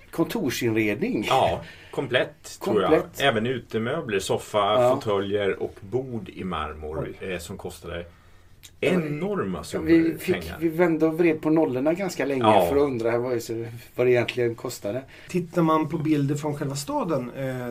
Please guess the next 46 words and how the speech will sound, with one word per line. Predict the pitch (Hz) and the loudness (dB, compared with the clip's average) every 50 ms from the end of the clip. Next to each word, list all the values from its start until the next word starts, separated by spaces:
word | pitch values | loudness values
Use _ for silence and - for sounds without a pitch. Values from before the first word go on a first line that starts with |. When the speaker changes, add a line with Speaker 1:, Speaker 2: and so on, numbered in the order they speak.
| 113 | -8
Speaker 3:
Da | 120 127 120 | -8 -8 -8
Nang, | 110 98 101 107 104 - | -8 -10 -12 -12 -12 -14
så | - - - | -12 -8 -6
är | 117 135 160 | -4 -2 -2
det | 180 | 0
ju | 202 208 196 190 175 - 131 | 0 0 -2 -2 -4 -4 -4
delvis | 139 147 143 135 160 196 - - 226 | -4 -4 -2 -2 -4 -4 -6 -4 -6
en | 226 | -6
modern | 220 208 185 143 127 - - - | -6 -6 -6 -6 -8 -10 -12 -14
stad. | - - - - - 127 135 139 - - 143 | -14 -16 -16 -16 -16 -16 -16 -16 -16 -14 -12
Eh, | 135 131 127 127 | -10 -8 -8 -8
och | 135 139 135 135 - - - - | -8 -8 -8 -10 -10 -12 -10 -6
det, | 143 139 135 123 | -4 -4 -4 -4
det, | - | -2
Speaker 1:
Den | 120 95 131 | -4 -4 -2
känns | 135 139 156 160 - | -2 0 0 -2 -2
Speaker 3:
det, | 143 147 156 | -2 -2 -2
Speaker 1:
väldigt | 120 95 87 - - 104 - - | -2 -2 -4 -8 -12 -12 -8 -6
modern. | 139 127 120 117 - 151 | -6 -4 -4 -4 -4 -6
Speaker 3:
och, | 147 143 - - - | -8 -8 -8 -6 -4
eh, | 143 139 135 131 127 | -2 -2 -2 -2 -4
den | 127 143 139 143 | -4 -2 0 0
här | 143 | 2
bron | 135 123 131 143 160 175 196 208 185 170 160 | 0 0 2 2 2 2 2 2 0 0 0
med | 143 127 135 139 135 131 | -2 -2 -4 -4 -4 -4
den | 131 | -4
här | 127 120 | -6 -8
draken | 117 139 147 151 139 123 113 - - - - 196 185 | -8 -6 -4 -4 -4 -4 -6 -8 -12 -12 -10 -10 -8
som | 170 185 175 160 | -6 -6 -6 -4
går, | 131 123 120 120 117 117 127 - - 113 | -4 -4 -4 -4 -2 -4 -4 -6 -10 -12
eh, | 120 117 120 | -12 -10 -8
Speaker 1:
Mm. | 104 123 - 117 | -6 -6 -6 -6
Speaker 3:
över | 117 117 117 113 117 | -8 -10 -10 -10 -10
bron | 127 127 117 113 120 120 123 | -10 -10 -10 -10 -10 -10 -10
är, | 123 | -10
är, | 127 127 - 131 127 127 120 120 123 127 | -10 -10 -8 -8 -8 -6 -8 -8 -8 -8
är | 123 | -8
ganska | 127 131 127 127 - 135 117 120 123 127 139 | -8 -10 -10 -12 -12 -12 -12 -12 -14 -12 -8
vacker | - 180 170 170 - - - - - 170 156 143 | -8 -8 -8 -10 -16 -20 -12 -8 -6 -6 -6 -6
för | 143 - - 123 | -8 -12 -14 -12
att | 113 | -10
vara | 113 113 110 107 104 | -10 -8 -8 -10 -10
modern | 110 117 117 113 120 107 107 107 107 110 | -10 -10 -10 -10 -10 -12 -12 -12 -14 -14
arkitektur, | 107 - - - - - - - - 185 143 | -14 -14 -14 -16 -18 -20 -8 -2 -2 0 0
där | 120 120 | 0 -4
man | 113 117 151 | -6 -8 -8